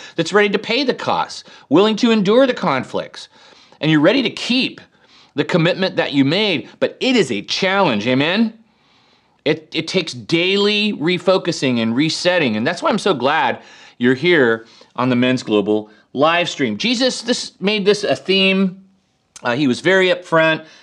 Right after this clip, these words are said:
very famous passage from Luke nine. Jesus says this, "Then he said to them all, 'Whoever wants to be my disciple must deny themselves, take up their cross daily,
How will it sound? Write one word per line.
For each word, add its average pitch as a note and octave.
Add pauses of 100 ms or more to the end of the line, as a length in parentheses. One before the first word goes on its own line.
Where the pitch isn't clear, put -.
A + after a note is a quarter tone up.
(200)
very G3+
famous D#3
passage C#3+
from A2+
Luke E3+
nine. C3+ (320)
Jesus C#3
says B2+
this, A#2
"Then F#3
he A3+
said F3+
to F#3
them C#3
all, C#3+ (720)
'Whoever C4
wants A3+
to F#3+
be F3
my D3+
disciple B2+ (220)
must B2+
deny D3+
themselves, A#2+ (360)
take B3
up A#3
their D#3+
cross D3
daily, D3+